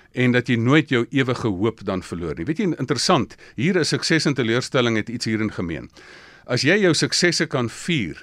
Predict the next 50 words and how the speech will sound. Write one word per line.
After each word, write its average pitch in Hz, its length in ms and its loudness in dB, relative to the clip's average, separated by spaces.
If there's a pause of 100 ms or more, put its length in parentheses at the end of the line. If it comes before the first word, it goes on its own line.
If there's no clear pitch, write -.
en 120 140 -2
so 123 140 -2
gou 147 220 4
as 139 100 0
moontlik 120 300 0
dit 113 160 -4
agter 139 280 -2
jou 101 180 0
sit, - 340 -4 (280)
dan 110 160 -2
g-, - 160 -8
is 123 80 -2
dit 113 160 -2
ook 156 160 0
goed. - 240 -8 (160)
As 110 160 -2
jy 180 160 4
wêreldbeker 131 560 2
gaan 120 120 -2
speel 113 360 0
en 101 80 0
jy 101 80 0
gaan 113 160 -2
dink, 139 240 -2
"Ons 127 180 -2
is 135 140 -4
nog 123 100 -2
nie 127 100 2
wêreldkampioen," 104 840 -2 (300)
en 107 80 -2
jy 120 120 2
gaan 139 220 2
vier 165 260 2
jaar 127 200 6
se - 140 -10
terug 143 200 0
se 143 100 -2
oorwinning 120 460 0
nog 110 200 0
aan 104 120 -4
vashou, 131 420 -2 (280)
dan 110 120 -2
gaan 131 180 2
jy, 120 120 4
uh, 104 160 -6
verloor 107 400 2
in 104 60 -4
die 101 100 -2
volgende 101 320 -4
wêreldbeker. 82 640 -6